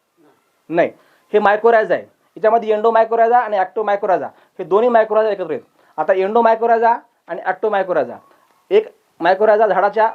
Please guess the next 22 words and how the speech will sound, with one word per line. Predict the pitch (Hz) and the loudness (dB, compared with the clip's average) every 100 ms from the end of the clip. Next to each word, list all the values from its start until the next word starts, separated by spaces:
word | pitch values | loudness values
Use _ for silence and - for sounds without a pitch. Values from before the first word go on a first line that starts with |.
| 175 | -6
मुळापाशी | 175 190 196 208 | 0 0 0 -2
असतो | 190 - 214 226 _ | -4 -4 -8 -8 _
आणि | 135 165 | -6 0
एक | 208 - _ - | 2 0 _ -10
या | 165 185 | 0 2
आपल्या | 196 170 170 190 233 _ _ | 2 -2 -2 -2 -2 _ _
पिकाच्या | 170 190 185 | -6 -2 -2
मुळापाशी | 165 151 131 123 | 0 0 -2 -12
असतो. | - _ _ _ _ _ _ _ | -16 _ _ _ _ _ _ _
आता | 165 202 | 0 2
याच्यामध्ये | 202 220 196 | 2 0 2
दोन्ही | 226 233 | 0 2
mycorrhiza | 214 190 165 127 | 0 0 -2 -4
आहेत. | 104 _ _ _ _ _ _ - | -8 _ _ _ _ _ _ -6
त्याचं | 190 214 | -4 0
काम | 214 226 | 0 0
काय? | 226 220 240 - _ _ _ _ _ | 2 2 0 -8 _ _ _ _ _
मुळाच्या | 151 196 226 226 - - | 0 2 2 0 -2 -2
कक्षेबाहेरील | 226 - - 233 208 202 208 233 | -2 -4 -2 0 2 0 -2 -4
अन्न | - 175 202 170 110 _ | -2 -4 -2 -6 -8 _
मुळापर्यंत | 151 185 214 196 185 | -8 0 0 0 -6
पोहोचवणे. | 185 233 220 156 120 95 | -8 -2 -2 -2 -10 -14